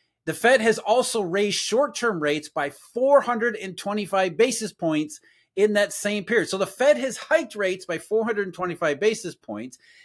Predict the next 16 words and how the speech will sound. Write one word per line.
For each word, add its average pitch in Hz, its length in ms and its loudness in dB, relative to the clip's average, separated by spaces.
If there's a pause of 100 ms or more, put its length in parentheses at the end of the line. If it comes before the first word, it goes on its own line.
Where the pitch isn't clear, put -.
(100)
It 208 100 2
has 226 140 -2
done 220 400 4 (240)
six - 560 -6
hundred 247 280 0
and 196 100 -6
sixty-four 220 600 0
billion 202 380 0
of - 140 -8
quantitative 190 680 -4
tightening 175 420 -2
in 254 280 0
just 202 320 0
U 175 160 -2
S 175 160 -2
Treasuries 156 500 -4